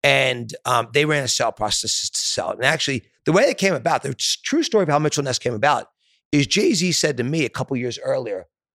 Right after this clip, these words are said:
like, like, m-, like, "Michael, we should buy a licensed headwear and apparel company.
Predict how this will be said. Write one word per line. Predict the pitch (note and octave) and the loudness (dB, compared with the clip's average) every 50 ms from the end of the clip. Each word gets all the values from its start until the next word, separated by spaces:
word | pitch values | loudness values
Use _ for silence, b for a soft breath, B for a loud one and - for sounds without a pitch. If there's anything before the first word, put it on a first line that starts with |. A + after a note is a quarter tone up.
| _ _ _ | _ _ _
like, | - D3 C#3 C3 A#2 - _ _ _ _ _ _ _ _ _ _ _ _ _ _ _ _ | 0 2 2 2 0 -4 _ _ _ _ _ _ _ _ _ _ _ _ _ _ _ _
like, | C3+ B2+ B2 A#2 - _ _ _ _ _ - | 2 2 2 0 -4 _ _ _ _ _ -12
m-, | E3 - - _ _ _ _ _ - | -12 -12 -12 _ _ _ _ _ -2
like, | D3 C3 - | -2 2 4
"Michael, | C#3 D#3 D3+ - C3 A#2+ | 4 4 4 2 0 0
we | A#2 C3+ D#3+ | 2 2 2
should | D#3 - - F3 C#3+ A#2 - | 2 2 2 0 -2 -2 0
buy | - B2 A#2+ A#2+ A#2 A2+ G#2+ G#2+ G#2+ G#2+ G2+ G2 _ _ _ _ _ _ _ _ _ _ _ _ _ _ C#3+ | 2 4 4 4 4 2 0 -2 -4 -6 -8 -10 _ _ _ _ _ _ _ _ _ _ _ _ _ _ 2
a | C3+ B2+ A#2+ A#2 A2 A2 A2 G#2+ G#2 G2 F2 _ _ _ _ _ _ _ _ _ _ _ _ _ | 2 2 2 2 0 -2 -4 -4 -6 -8 -12 _ _ _ _ _ _ _ _ _ _ _ _ _
licensed | - A#2 C3 C3+ C3+ C3 - - B2+ B2 A#2+ G#2+ G2+ - - _ _ _ _ _ _ - | -2 0 2 2 2 2 0 -2 -4 -4 -6 -6 -8 -12 -16 _ _ _ _ _ _ -6
headwear | - B2+ B2+ A#2+ A#2 A#2 | -2 -2 -2 0 0 -2
and | A2 G#2 | -2 -2
apparel | G2 - - - G#2+ A2+ A2 G2+ | -6 -10 -6 -2 -2 -2 -2 -4
company. | - - - F#2+ G2 - F#2 F#2 E2+ | -8 -10 -10 -10 -10 -10 -12 -12 -12